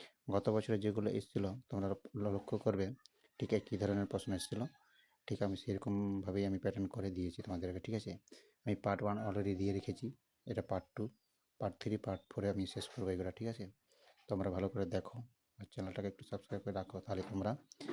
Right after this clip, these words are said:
প্রত্যেকটা ভিডিও আপডেট পেয়ে যাবে তোমরা, নাহলে তোমরা পাবে না, ঠিক আছে? আমি হান্ড্রেড পার্সেন্ট বলছি তোমাদেরকে, এটা তোমরা ষাট নাম্বার তো পাবেই পাবে, ষাট নাম্বার পেয়ে যাবে তোমরা এখান থেকেই, আমি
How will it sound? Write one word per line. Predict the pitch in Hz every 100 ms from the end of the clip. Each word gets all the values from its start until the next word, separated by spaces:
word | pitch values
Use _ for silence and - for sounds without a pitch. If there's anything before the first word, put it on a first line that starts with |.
| - - - -
প্রত্যেকটা | 113 - - 110
ভিডিও | 107 107
আপডেট | 107 110 -
পেয়ে | 95
যাবে | 95 92
তোমরা, | 113 85 64 101 -
নাহলে | 104 101 98 -
তোমরা | 95 101 -
পাবে | 92 87
না, | 90
ঠিক | 113 113
আছে? | - 90 _ _ - - _ _ _ 107
আমি | 98
হান্ড্রেড | 104 110 120
পার্সেন্ট | 107 113 110 107 101
বলছি | 104 104
তোমাদেরকে, | 104 101 101 - 107
এটা | 104
তোমরা | 104 98 98 -
ষাট | 101 - _ - 107
নাম্বার | 101 107
তো | 110 104
পাবেই | 117 113 104 95
পাবে, | 104 90 -
ষাট | - 95 104
নাম্বার | 101 113 - -
পেয়ে | 95
যাবে | 90 87
তোমরা | 90 92
এখান | 95 90
থেকেই, | 87 - _ _ _ _ _
আমি | -